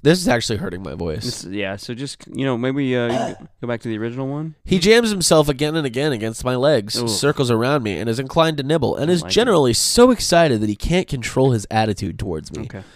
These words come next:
Speaker 1: When Peter was upstairs in the fiberglass tank, he would occasionally become aroused, and I found that by taking his <laughs> penis in my hand and letting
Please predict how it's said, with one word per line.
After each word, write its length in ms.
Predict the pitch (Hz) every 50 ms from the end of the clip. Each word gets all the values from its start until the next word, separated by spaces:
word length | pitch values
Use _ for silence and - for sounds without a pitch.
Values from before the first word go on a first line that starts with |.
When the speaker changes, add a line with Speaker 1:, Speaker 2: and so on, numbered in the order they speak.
| _ _ _ _ _ _ _ _ _ _ _ _ _ _ -
Speaker 1:
When 180 | - 160 170
Peter 200 | 175 208 220 214
was 140 | 196 175 156
upstairs 400 | 156 139 - - 156 147 147 135
in 60 | 135
the 80 | 131 117
fiberglass 720 | 104 - - 170 196 220 185 131 107 110 107 107 104 -
tank, 320 | - - 123 123 135 196 -
he 160 | - - 170
would 120 | 147 120
occasionally 480 | 107 104 - 139 135 143 131 127 127 123
become 240 | 110 107 - 117 110
aroused, 440 | 104 98 101 101 107 123 147 147 139
and 100 | 120 120
I 60 | 123
found 280 | 120 - 147 143 143
that 60 | 139 107
by 120 | 131 131
taking 360 | - - 165 165 - - 135
his 120 | 127 113 -
<laughs> 60 | -
penis 560 | - - - 139 123 107 139 170 160 - -
in 100 | 151 151
my 180 | 156 156 156 147
hand 320 | 147 185 214 170 - 233
and 100 | 185 147
letting 300 | 143 - - - - -